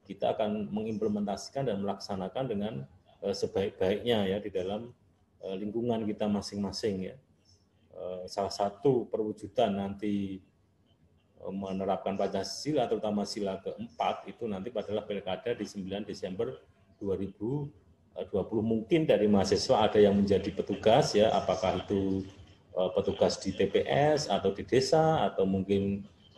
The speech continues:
menjadi relawan, atau sekarang menjadi tim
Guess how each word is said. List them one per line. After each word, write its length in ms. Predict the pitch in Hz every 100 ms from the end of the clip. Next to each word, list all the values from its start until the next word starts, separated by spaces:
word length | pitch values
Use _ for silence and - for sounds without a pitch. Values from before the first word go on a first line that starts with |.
| 95
menjadi 400 | 95 90 95 98
relawan, 480 | 117 123 127 139 113
atau 640 | 95 - 98 98 95 95
sekarang 500 | - - 95 101 98
menjadi 240 | 95 92 98
tim 420 | - 104 101 101